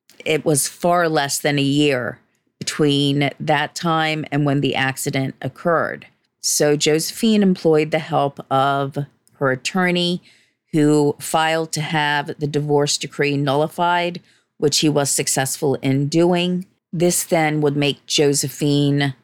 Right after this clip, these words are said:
John's widow, not his ex-wife. Eventually, she was given two thousand dollars.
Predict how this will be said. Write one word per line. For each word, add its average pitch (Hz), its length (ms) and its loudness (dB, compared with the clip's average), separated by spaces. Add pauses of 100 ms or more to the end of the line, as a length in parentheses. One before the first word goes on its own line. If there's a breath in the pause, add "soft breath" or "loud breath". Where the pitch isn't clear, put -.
(200)
John's 139 520 0
widow, 151 580 0 (420)
not 143 340 2
his 139 280 0
ex-wife. 127 840 -4 (260)
Eventually, 160 1040 2
she - 320 0
was 196 240 2
given 151 640 0
two 143 200 0
thousand 131 460 0
dollars. 85 640 -2